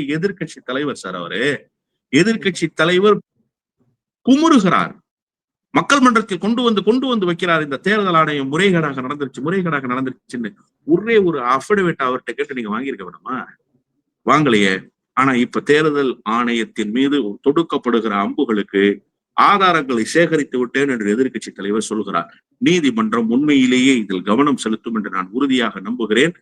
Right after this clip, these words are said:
நீதித்துறையினுடைய மாண்பு கெட்டு போகாமல் பாதுகாக்கப்படும் என்று நான் உறுதியாக நம்புகிறேன். அதற்கான அவகாசம் தான் இந்த ஐந்து நாட்கள் அவகாசம்.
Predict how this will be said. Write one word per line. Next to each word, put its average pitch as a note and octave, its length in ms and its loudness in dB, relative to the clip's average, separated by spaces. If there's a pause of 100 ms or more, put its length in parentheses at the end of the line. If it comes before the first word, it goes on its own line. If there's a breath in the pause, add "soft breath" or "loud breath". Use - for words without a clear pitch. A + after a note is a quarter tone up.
(340 soft breath)
நீதித்துறையினுடைய A#2 960 -2
மாண்பு B2 360 0
கெட்டு B2 400 -2
போகாமல் C3+ 680 2
பாதுகாக்கப்படும் A2 760 -2
என்று A#2 220 -2
நான் G2+ 160 -2
உறுதியாக A#2 420 0
நம்புகிறேன். A2 380 -2
அதற்கான A2+ 480 -2
அவகாசம் A#2+ 440 -4
தான் B2+ 140 -2
இந்த G2+ 160 -4
ஐந்து A2+ 240 -4
நாட்கள் G2+ 260 -4
அவகாசம். F#2+ 460 -2